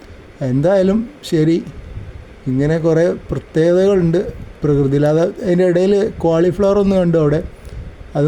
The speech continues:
മുമ്പ് ഒരുപാട് തിന്നു തീർത്തതാണ്, പക്ഷെ ഇപ്പോൾ അത് തിന്നുന്നില്ല. ഓറഞ്ച് ചെടി ഉണ്ട് അവിടെ, അതിൻ്റെ ഇലകൾക്കും കുറേ കേടുണ്ട്, പക്ഷെ ഇത്ര കേടില്ല.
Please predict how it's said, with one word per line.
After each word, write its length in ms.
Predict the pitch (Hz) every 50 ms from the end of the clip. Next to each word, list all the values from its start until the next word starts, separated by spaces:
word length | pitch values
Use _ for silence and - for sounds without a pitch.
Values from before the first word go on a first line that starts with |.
| 175 190
മുമ്പ് 200 | 180 185 185 202 208
ഒരുപാട് 300 | 202 202 208 208 208 208 -
തിന്നു 180 | 220 208 208 214 214
തീർത്തതാണ്, 440 | 208 202 160 208 202 185 165 180 240 247 - - - - -
പക്ഷെ 200 | 180 170 - - 170 160
ഇപ്പോൾ 220 | - 196 202 240 254 - - - - - - - - - - - - - - - - - - - - - - - - -
അത് 100 | 214 208 208 202
തിന്നുന്നില്ല. 420 | 202 180 175 170 165 147 135 135 151 220 262 240 156 - - - - - - - - - - - - - - - - - - 151
ഓറഞ്ച് 320 | 147 147 151 160 165 170 180
ചെടി 160 | 190 190 214 220 208
ഉണ്ട് 120 | 196 185 175
അവിടെ, 180 | 156 147 143 151 - - 139
അതിൻ്റെ 240 | 131 135 139 151 165 170
ഇലകൾക്കും 360 | 170 175 175 175 165 175 175 175
കുറേ 140 | 170 170 170 175 170 156
കേടുണ്ട്, 340 | 165 160 160 156 151 143 135
പക്ഷെ 160 | 127 - 143 131 107
ഇത്ര 260 | - - - 160 190 202 226
കേടില്ല. 340 | 247 208 175 151 127 117